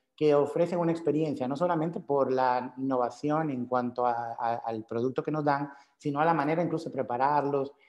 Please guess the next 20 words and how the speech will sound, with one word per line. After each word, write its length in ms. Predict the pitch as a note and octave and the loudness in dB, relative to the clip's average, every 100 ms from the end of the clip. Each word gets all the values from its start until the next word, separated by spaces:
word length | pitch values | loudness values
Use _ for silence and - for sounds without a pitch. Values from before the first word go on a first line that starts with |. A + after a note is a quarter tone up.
| _ - | _ -12
distribuirlos, 840 | A#2 B2 B2 A#2+ C#3 D#3+ C#3+ - | -8 -6 -2 0 2 2 0 0
presentarlos. 840 | C3 B2 A#2 A#2 D3 B2 - - - _ _ _ | -4 -4 -6 2 2 2 -4 -12 -20 _ _ _
Entonces, 400 | D3 C#3+ D#3+ F3+ - - - | -4 0 2 2 -2 -14 -12
la 140 | - C#3 | -6 -2
gente 480 | E3 F#3 G3+ G3+ - | 0 2 0 0 0
va, 260 | C#3+ D3+ D#3+ C#3 | 4 4 4 0
dice, 220 | D#3 - | -2 0
bueno, 220 | C#3 C3+ | 0 0
yo 380 | B2 D3 E3+ F3+ | 2 4 4 2
cuando 260 | - C3 B2+ | 0 0 0
regrese 380 | B2+ C3+ G3+ G3+ | 0 2 2 0
al 80 | F3+ | -4
centro 260 | E3+ C#3+ | -4 -6
comercial, 480 | B2+ B2 - A#2+ A#2 | -6 -10 -6 -4 -4
al 140 | A2+ | -2
nuevo 220 | C#3+ G3+ E3+ | 0 0 0
centro 260 | D3 C#3+ | -2 -4
comercial 420 | C#3 C3+ B2+ B2+ | -4 -4 -4 -6
después 320 | A#2+ A#2+ B2+ A#2+ | -6 -6 -4 -2
de, 240 | C3 | -2